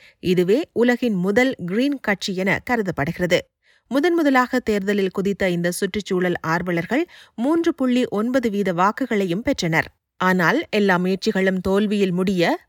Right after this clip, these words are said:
பெடர் ஏரியின் அழிவை யுனைடெட் டாஸ்மேனியா குரூப் என்ற இந்த சுற்றுச்சூழல் ஆர்வலர்களால் தடுத்து நிறுத்த முடியவில்லை. இது நடந்து ஆறு வருடங்களின் பின்,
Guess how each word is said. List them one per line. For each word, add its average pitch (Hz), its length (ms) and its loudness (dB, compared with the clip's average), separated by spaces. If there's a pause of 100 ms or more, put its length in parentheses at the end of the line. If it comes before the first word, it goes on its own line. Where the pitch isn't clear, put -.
பெடர் 285 320 4
ஏரியின் 220 460 2
அழிவை 196 460 2 (260)
யுனைடெட் 285 560 2
டாஸ்மேனியா 220 520 2 (100)
குரூப் 220 320 2
என்ற 196 300 0
இந்த 180 220 2
சுற்றுச்சூழல் 202 680 2 (100)
ஆர்வலர்களால் 185 760 2
தடுத்து 247 340 0
நிறுத்த 180 300 -2
முடியவில்லை. 160 500 2 (320)
இது 277 220 4
நடந்து 294 480 4
ஆறு 247 320 4
வருடங்களின் 185 640 2
பின், 196 200 0